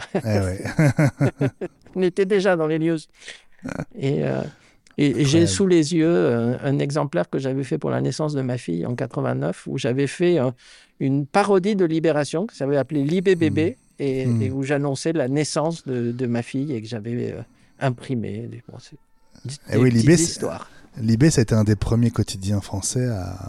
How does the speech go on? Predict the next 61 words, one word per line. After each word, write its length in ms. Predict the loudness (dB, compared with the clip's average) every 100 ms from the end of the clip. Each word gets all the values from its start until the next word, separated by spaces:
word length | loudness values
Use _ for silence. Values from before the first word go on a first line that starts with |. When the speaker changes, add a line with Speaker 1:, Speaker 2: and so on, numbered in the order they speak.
| -12 -14 -14 -18 -20 _ -16
Speaker 2:
à 80 | -10
passer 360 | -2 -2 0 2
Speaker 1:
Ben, 80 | 0
Speaker 2:
à 20 |
la 100 | -2
P 220 | -4 0
A 100 | 2
O 200 | 2 2
sur 200 | -2 -2
Mac, 180 | -2 -2
Speaker 1:
ben, 80 | 0
Speaker 2:
hein, 140 | 2
je 40 | 4
Speaker 1:
nous, 80 | 6
Speaker 2:
crois, 120 | 6
Speaker 1:
on 40 |
Speaker 2:
à 40 | 4
Speaker 1:
a 40 |
Speaker 2:
l'époque. 200 | 2 0
Speaker 1:
équipé 280 | -4 0 2
Nice 260 | 2 0
Matin. 400 | 0 -2 0 0 0
À 100 | -2
une 140 | 0
époque, 320 | 0 0 -2 0
il 40 |
y 20 |
avait 60 | -2
plusieurs 340 | 0 0 2
Speaker 2:
Ouais. 60 | 2
Speaker 1:
centaines 400 | 0 0 0 0
de 100 | 0
Mac. 380 | 0 0 -4 -20 _ -8
Dans, 400 | -6 -4 -4 -4
à 100 | -2
Nice 180 | 0 0
Matin, 280 | 0 2 0
c'était 260 | 0 -2
un 80 | -2
des 140 | 0 0
journaux 320 | 0 2 2
les 120 | 0
plus 300 | -2 -4 -2
en 100 | 0
avance. 340 | 2 2 -2 -6 -14 -6
Speaker 2:
Waouh. 240 | -4 -2
Speaker 1:
Et, 60 | -2
et 280 | -2 -4 -4
les, 300 | -4 -4 -8 -4
bon, 100 | -2
ça 120 | 0
n'a 40 |
rien 140 | 0 2
à 60 |
voir 140 | 2 2
avec 140 | 2
la 120 | 0
sortie 320 | 0 -2 0 0
du 80 |
Mac, 260 | 2 2 0
mais, 160 | -4